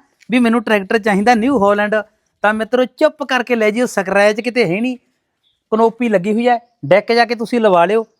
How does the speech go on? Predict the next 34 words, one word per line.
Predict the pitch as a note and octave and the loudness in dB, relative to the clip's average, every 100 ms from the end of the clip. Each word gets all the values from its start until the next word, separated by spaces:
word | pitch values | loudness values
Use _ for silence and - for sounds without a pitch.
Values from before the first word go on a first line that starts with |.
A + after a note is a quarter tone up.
| - | -2
ਤੇ | A3 | 0
ਬਸ | A3 - | 0 -2
ਸਿੱਧਾ | A3 C4 | 0 0
ਬਰਾਂਡੇ | B3+ C4 G3+ | 2 0 0
ਦੇ | F#3+ | -2
ਵਿੱਚ | F3+ F3 | -2 -4
ਲਾ | C#3 | -2
ਲਿਓ, | C#3 F3+ | -2 -2
ਗੱਲ | F3+ G3+ | 0 0
ਇਹ | A3 | 0
ਹੈ। | G#3 - _ _ _ _ _ _ | -2 -6 _ _ _ _ _ _
ਤੇ | B3+ | -2
ਮੈਨੂੰ | C4 C4+ | 0 0
ਇਹ | D4+ | 0
ਦੱਸਿਓ | A#3 A3+ | -2 -4
ਜੀ, | A#3 | -2
ਜਿਹੜਾ | B3 C#4 | 0 0
ਆਪਣਾ | C#4 C4+ | 0 -4
ਇਹ | C#4 | -4
ਖੁਖਰਾਣਾ | G#3+ G3 G3+ A3 | -2 0 0 0
ਪਿੰਡ | A3 A#3 | -4 -6
ਪੈਂਦਾ | A3 G#3 F#3+ | -4 -2 0
ਹੈ, | D3 _ _ _ - | -2 _ _ _ -4
ਹੁਣ | A3 | -4
ਸੱਜਣੇ | A#3 G#3 C4 | -2 -2 -2
ਸੋਚਦੇ | A#3 G#3 G3 | -2 -2 -2
ਹੋਣਗੇ | G#3+ A#3+ | -2 -4
ਵੀ | C#4 | -6
ਟਰੈਕਟਰ | A#3+ A3+ A3+ | -4 -4 -4
ਤਾਂ | A3+ | -4
ਹੈਗੇ | A#3+ C#4+ | -2 -2
ਨੇ | D4+ | -2
ਬਾਹਲੇ | G3 D4+ | 0 -2
ਚੰਗੇ, | B3+ G#3 F3+ | -2 -2 -2